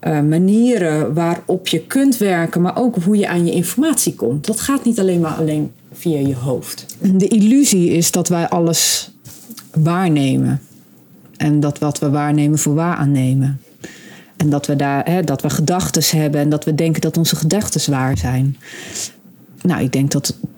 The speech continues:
bij bewust worden hoort dat je doorkrijgt dat wat we voor waar aannemen niet altijd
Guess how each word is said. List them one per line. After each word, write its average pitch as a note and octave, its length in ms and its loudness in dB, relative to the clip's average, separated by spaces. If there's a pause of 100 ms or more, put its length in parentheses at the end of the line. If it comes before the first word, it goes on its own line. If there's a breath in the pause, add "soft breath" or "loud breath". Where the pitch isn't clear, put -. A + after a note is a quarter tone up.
(140)
bij C#3+ 220 0
bewust D#3 420 0
worden C#3+ 500 0 (100)
hoort D3 560 0
dat C#3+ 260 -4
je C#3+ 140 0
doorkrijgt D#3 760 -2
dat C3+ 160 -4
wat C#3+ 220 -4
we C3+ 140 0
voor C#3 180 -2
waar C#3+ 260 -2
aannemen C#3 520 2
niet D#3 220 0
altijd C#3+ 580 -2